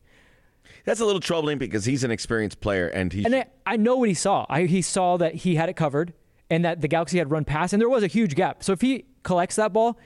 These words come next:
Speaker 2: he's gonna have the ball at his feet, and they're gonna be able to go in transition, which I'm sure was, uh, a point of emphasis from Bob because Galaxy really can, you can get at them in transition. <sighs> But the way the season's going, man, you,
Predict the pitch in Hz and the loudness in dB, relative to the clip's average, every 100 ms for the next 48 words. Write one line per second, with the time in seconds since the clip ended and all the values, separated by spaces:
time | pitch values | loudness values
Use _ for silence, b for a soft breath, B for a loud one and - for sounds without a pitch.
0 | b 175 190 185 175 156 165 147 - 233 | b 0 2 0 0 2 2 2 -2 -2
1 | 233 170 170 160 160 151 151 165 160 151 | 0 0 2 2 0 -2 0 2 2 2
2 | 147 147 147 139 175 196 170 147 131 - | 0 0 -2 0 0 0 0 0 -2 0
3 | 156 143 127 B B B B 135 131 - | 2 2 0 B B B B 0 0 0
4 | 139 170 160 170 143 - 170 170 190 233 | -2 0 -2 -2 -4 0 -2 -2 0 -2
5 | 233 190 127 139 165 170 156 120 120 139 | 0 -2 0 2 2 0 -2 -4 -2 0
6 | 143 - 135 139 139 143 139 139 - 156 | 0 0 0 2 2 0 0 -2 -6 -4
7 | 151 143 143 156 175 175 160 143 139 123 | -2 0 0 0 0 0 0 0 0 0
8 | 147 - 208 - b b b b b b | 0 -2 -4 -6 b b b b b b
9 | b b b _ _ 190 156 156 156 165 | b b b _ _ -2 0 0 2 2
10 | 202 - 208 196 185 196 269 247 190 226 | 2 2 2 2 2 2 2 4 4 4
11 | 214 - 175 180 190 175 185 | 2 0 0 0 0 0 -2